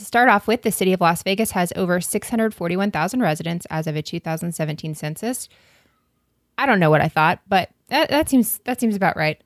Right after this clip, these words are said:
I, I'm just gonna keep giving my personal opinion on all these.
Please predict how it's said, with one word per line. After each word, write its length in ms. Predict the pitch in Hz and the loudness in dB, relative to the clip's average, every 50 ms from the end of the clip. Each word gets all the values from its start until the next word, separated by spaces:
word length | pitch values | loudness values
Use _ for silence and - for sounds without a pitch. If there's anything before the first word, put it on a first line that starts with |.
| _ _ - | _ _ -6
I, 120 | 190 202 - | -4 -4 -2
I'm 120 | - 202 202 | -2 0 0
just 160 | 214 208 - | 0 -2 -2
gonna 140 | 220 185 175 | -2 -4 -4
keep 340 | - - 190 175 - _ | -4 -4 -6 -6 -6 _
giving 220 | - 180 160 175 165 | -4 -2 0 0 2
my 100 | 156 156 | 0 0
personal 400 | - - 160 156 - 170 156 151 | 0 -2 -2 -2 -2 -4 -4 -4
opinion 360 | 151 - 170 156 156 151 147 | -2 -2 -2 -2 -2 -2 -2
on 120 | 147 147 | -2 -2
all 160 | 143 143 143 143 | -2 -2 -2 -2
these. 320 | 151 151 147 165 - | -2 -4 -4 -4 -6